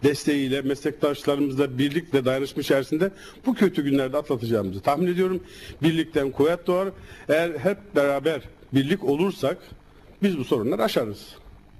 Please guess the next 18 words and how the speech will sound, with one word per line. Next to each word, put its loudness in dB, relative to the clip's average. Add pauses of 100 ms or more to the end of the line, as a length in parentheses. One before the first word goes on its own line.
(220)
Bu 0
ülke -2
ne 2
sorunlar 0
gördü, 0
ne -2
krizler 0
atlattı. -2 (280)
Bunu 4
da 2
aşacağız -2
ama 0 (320)
birlikte 2
aşacağız. -2 (340)
Odamıza 2
sahip 0
çıkarak 0
aşacağız. -2